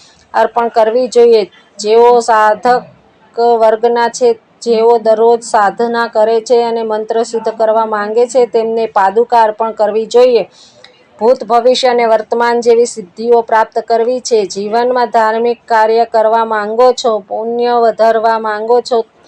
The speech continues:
મનમાં કોઈ ઈચ્છા ન રાખો અને માત્ર ભક્તિ પ્રાપ્ત કરવા માંગો છો, આવા વ્યક્તિએ માતાને ચરણ પાદુકા અર્પણ કરવી જોઈએ. રાણી પાદુકા અર્પણ કર્યા પછી તમને દુનિયામાં તે બધું જ મળે છે,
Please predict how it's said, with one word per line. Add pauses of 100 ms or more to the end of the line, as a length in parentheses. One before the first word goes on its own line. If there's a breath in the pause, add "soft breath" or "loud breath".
(440 soft breath)
મનમાં
કોઈ
ઈચ્છા
ન
રાખો
અને
માત્ર
ભક્તિ
પ્રાપ્ત
કરવા
માંગો
છો,
આવા
વ્યક્તિએ
માતાને
ચરણ
પાદુકા
અર્પણ
કરવી (480 soft breath)
જોઈએ.
રાણી
પાદુકા
અર્પણ
કર્યા
પછી
તમને
દુનિયામાં (140)
તે
બધું
જ
મળે
છે,